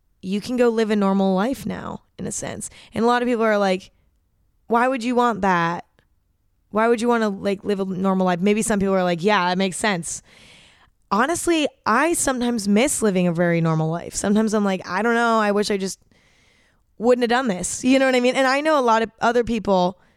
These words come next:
that think the same thing. And then I remember, you know, obviously the connections that I've made with all of you and how important that is to me. And hopefully the message I've been trying to spread since the day that I started this,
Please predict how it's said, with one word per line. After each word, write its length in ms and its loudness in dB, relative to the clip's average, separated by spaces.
that 240 -2
think 220 -2
the 80 -6
same 260 0
thing. 260 2
And 180 -4
then 100 0
I 60 0
remember, 640 -2
you 140 0
know, 160 0
obviously 800 -2
the 460 0
connections 540 -2
that 100 2
I've 160 0
made 180 0
with 160 0
all 220 2
of 100 -2
you 600 6
and 140 -2
how 140 0
important 380 -2
that 160 -2
is 160 -4
to 120 -8
me. 440 -2
And 380 -6
hopefully 400 0
the 100 0
message 400 0
I've 120 0
been 100 -4
trying 280 -4
to 60 -4
spread 420 -2
since 360 -6
the 100 -2
day 220 2
that 140 -2
I 80 0
started 460 -2
this, 420 -4